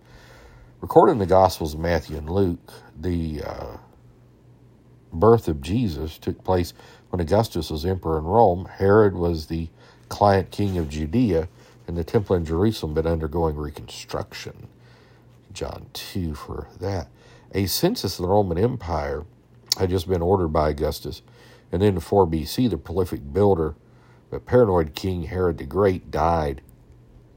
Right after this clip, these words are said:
leaving his kingdom split between three of his, his sons and his sister. By eighty-six, Judea had become a Roman province,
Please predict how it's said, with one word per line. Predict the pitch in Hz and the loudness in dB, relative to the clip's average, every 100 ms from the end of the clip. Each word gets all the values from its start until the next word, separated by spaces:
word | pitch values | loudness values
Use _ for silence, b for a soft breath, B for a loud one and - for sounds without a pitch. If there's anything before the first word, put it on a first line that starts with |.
| _ - | _ -4
leaving | 101 98 90 | -2 0 -2
his | 80 | -4
kingdom | - 95 98 87 80 - _ _ _ _ - | -6 -6 -4 -4 -4 -10 _ _ _ _ -20
split | - - - 113 - | -20 -10 -2 0 0
between | - - 95 85 B B B B | -6 -4 -4 -4 B B B B
three | - 117 107 | 0 4 4
of | |
his, | 90 78 - - - - | 2 -2 -6 -10 -14 -16
his | 78 | -10
sons | - - 95 92 85 | -4 0 0 0 -4
and | 80 | -6
his | 78 | -6
sister. | - - 117 - - - B B B - | -6 -4 -4 -8 -12 -14 B B B -2
By | 104 | 0
eighty-six, | 117 90 - - - - - | 2 -2 -4 -4 -4 -4 -12
Judea | 82 90 87 95 | -6 -4 0 2
had | 78 | 0
become | 78 92 | -2 -2
a | 85 | 0
Roman | 78 92 85 78 | 4 2 2 -6
province, | - 90 98 90 78 - | -8 -4 -2 -2 -6 -12